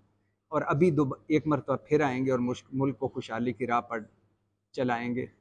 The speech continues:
क्या करें इस दो नंबरी, इस मुनाफिकत, इस झूठ? कितने और मौके चाहिए?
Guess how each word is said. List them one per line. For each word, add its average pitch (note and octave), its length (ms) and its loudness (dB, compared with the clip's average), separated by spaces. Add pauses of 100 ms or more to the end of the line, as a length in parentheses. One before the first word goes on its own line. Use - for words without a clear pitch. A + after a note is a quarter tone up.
(960)
क्या F3 120 -6
करें C#3+ 280 -2
इस C3 180 -4
दो C#3+ 200 4
नंबरी, B2+ 440 2
इस B2+ 220 -8
मुनाफिकत, B2+ 600 0
इस B2 200 -6
झूठ? B2+ 440 -4 (2500)
कितने G#3 320 4
और C#3+ 200 4
मौके B2+ 340 0
चाहिए? G#2+ 360 -14